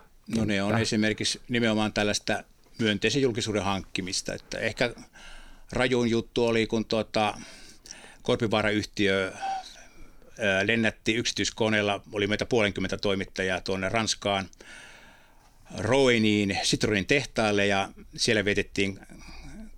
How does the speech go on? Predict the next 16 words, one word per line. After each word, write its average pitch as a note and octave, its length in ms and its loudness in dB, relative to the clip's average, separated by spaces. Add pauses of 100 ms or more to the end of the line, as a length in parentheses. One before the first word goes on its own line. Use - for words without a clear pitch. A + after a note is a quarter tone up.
(200)
kaksi - 260 0
päivää G#2 340 4
siellä G2 180 0
Roenissa A2+ 480 2
ja G2+ 240 2
syötiin, A2 420 2
juotiin G#2 360 2
ja F#2+ 80 0
saatiin F#2+ 420 -2
tota F#2+ 320 -2 (1300)
viskiä A2 320 2
ja G2+ 40 2
nahkasalkkua G2 640 -2
mukaan. F#2 400 -2
Ja F2+ 180 -4
ainoa, C#3 420 2